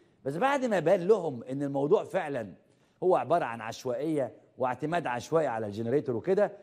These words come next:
سحبوا ولغوا تويتاتهم دي. مسيحيين كتير ردوا على نجيب ساويرس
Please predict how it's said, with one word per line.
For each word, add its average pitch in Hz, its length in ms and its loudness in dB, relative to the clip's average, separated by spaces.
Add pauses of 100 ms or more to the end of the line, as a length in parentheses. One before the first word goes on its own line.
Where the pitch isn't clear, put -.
(200)
سحبوا 233 800 0
ولغوا 185 400 6
تويتاتهم 135 640 -2
دي. 95 160 -14 (800)
مسيحيين 180 480 -2
كتير 143 480 -4
ردوا 120 300 0
على 113 180 -2
نجيب 127 240 0
ساويرس 135 480 0